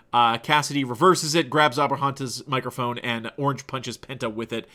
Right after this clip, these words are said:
and pins him one, two, three. So, old Alex here cost his, his buddy Penta the match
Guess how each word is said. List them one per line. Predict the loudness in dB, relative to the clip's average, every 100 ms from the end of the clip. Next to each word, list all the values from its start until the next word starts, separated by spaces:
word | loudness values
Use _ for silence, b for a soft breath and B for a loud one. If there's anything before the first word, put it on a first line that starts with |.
| b b
and | -6
pins | -4 -4
him | -6
one, | -6 -4
two, | -4
three. | -2 -2 -2 _ -10
So, | -6 -6 -8 B B B B B B
old | 0 2 4
Alex | 6 6 2
here | 2 2
cost | 2 4 4 4
his, | -2 -2
his | -4 -6
buddy | 2 2 2
Penta | -4 -4 2 4 4 2
the | -6 -8 -2
match | 2 2 2 -2 -4